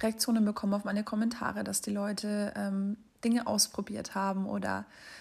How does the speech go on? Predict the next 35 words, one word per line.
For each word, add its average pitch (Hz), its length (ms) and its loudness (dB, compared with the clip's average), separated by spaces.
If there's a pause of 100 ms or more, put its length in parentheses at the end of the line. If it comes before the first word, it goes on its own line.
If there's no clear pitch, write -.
(160)
dass - 380 6
ich - 200 -8
ihnen 208 220 4
einen 214 100 4
Impuls 254 380 4
gegeben 214 320 0
habe, 208 100 0
der 220 120 -2
ihnen 233 160 2
geholfen 214 520 0
hat. 196 220 -4
Und 202 400 0
das 254 200 0
ist 269 160 -2
das, 226 120 -4
was 233 160 -2
mich 220 300 -2
wirklich 220 340 -4
erfüllt, 208 580 -2 (420)
wenn 208 140 4
ich - 220 2
merke, 240 720 4 (400)
dass 220 480 6
ich 214 400 -4
in 190 140 -2
dem 190 140 -2
Leben 247 400 2
von 220 200 0
jemand 202 280 0
anderem 220 680 2 (280)
etwas - 560 0
zum 214 200 0
Positiven 233 560 -2
verändern 214 520 -2
konnte. - 440 -8